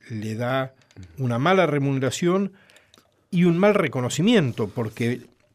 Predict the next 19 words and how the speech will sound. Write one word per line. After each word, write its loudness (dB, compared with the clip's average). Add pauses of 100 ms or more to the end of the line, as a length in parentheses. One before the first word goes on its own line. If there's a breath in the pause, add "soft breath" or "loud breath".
(140)
porque -6
el -4
trade-off 2
entre -8
reconocimiento -2
y 2
remuneración -2 (120)
es -2
posible, 0
pero -2
alguno 0
de 2
los -4
dos -6
términos -2
tiene -6
que -10
funcionar -8
bien. 0